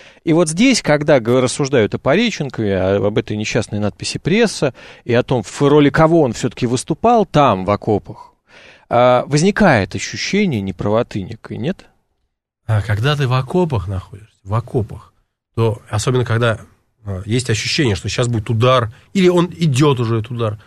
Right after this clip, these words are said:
Speaker 2: то вот эта тема правоты, ощущения
Speaker 1: Черт!
Speaker 2: правоты,
Speaker 1: Пореченков,
Speaker 2: она,
Speaker 1: рядом
Speaker 2: она,
Speaker 1: рвутся снаряды,
Speaker 2: она не,
Speaker 1: стр-,
Speaker 2: она
Speaker 1: пули
Speaker 2: немного,
Speaker 1: летают.
Speaker 2: да, понимаете?
Speaker 1: Он уже другой бы был,
Speaker 2: Понимаете,
Speaker 1: образ. А
Speaker 2: понимаете?
Speaker 1: здесь,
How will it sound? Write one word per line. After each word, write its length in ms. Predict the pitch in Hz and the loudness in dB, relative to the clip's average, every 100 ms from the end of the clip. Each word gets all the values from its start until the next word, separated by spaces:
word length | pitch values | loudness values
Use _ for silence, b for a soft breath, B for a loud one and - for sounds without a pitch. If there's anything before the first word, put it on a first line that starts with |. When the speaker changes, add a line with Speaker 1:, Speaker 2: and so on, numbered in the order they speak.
| b b _ | b b _
Speaker 2:
то 80 | 139 | 0
вот 100 | 156 | 2
эта 200 | 151 139 | 0 -2
тема 300 | - 165 113 | 0 0 0
правоты, 880 | - 110 135 147 - 113 139 147 135 | -2 0 2 0 -2 -2 -2 -4 -6
ощущения 840 | 120 - 151 - 110 120 139 139 | -6 -4 -4 -2 0 2 2 2
Speaker 1:
Черт! 300 | 131 135 208 | 2 4 4
Speaker 2:
правоты, 460 | 131 135 147 156 135 B | 2 -2 -4 -6 -10 B
Speaker 1:
Пореченков, 720 | 160 190 254 240 214 185 170 | 4 4 4 4 2 2 2
Speaker 2:
она, 100 | 165 | 4
Speaker 1:
рядом 220 | 214 190 190 | 4 6 4
Speaker 2:
она, 80 | |
Speaker 1:
рвутся 280 | 208 214 262 | 4 2 0
снаряды, 520 | - 180 185 220 214 190 | 0 2 4 6 6 4
Speaker 2:
она 80 | 190 | 2
не, 100 | 185 | 2
Speaker 1:
стр-, 200 | 190 185 | 0 2
Speaker 2:
она 80 | |
Speaker 1:
пули 300 | 196 247 220 | 4 6 6
Speaker 2:
немного, 180 | 185 190 | 6 6
Speaker 1:
летают. 280 | 202 180 143 | 6 6 6
Speaker 2:
да, 140 | 208 156 | 4 2
понимаете? 260 | 220 277 | 4 4
Speaker 1:
Он 80 | 185 | 4
уже 140 | 190 226 | 4 4
другой 400 | 262 240 233 202 | 4 4 6 6
бы 120 | 214 | 6
был, 180 | 202 156 | 4 4
Speaker 2:
Понимаете, 280 | 214 370 233 | 4 4 4
Speaker 1:
образ. 220 | 110 - | 2 -2
А 60 | |
Speaker 2:
понимаете? 260 | 117 151 220 | 2 4 4
Speaker 1:
здесь, 280 | 247 247 | 4 2